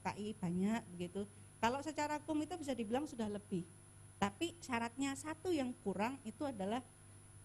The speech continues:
publikasi yang sebagai, eh, prasyarat ya, sebagai prasyarat yang utama untuk guru besar yang harus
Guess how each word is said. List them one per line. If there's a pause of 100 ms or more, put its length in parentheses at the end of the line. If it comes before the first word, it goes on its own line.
(100)
publikasi
yang
sebagai, (340)
eh, (320)
prasyarat
ya,
sebagai
prasyarat
yang
utama
untuk
guru
besar
yang
harus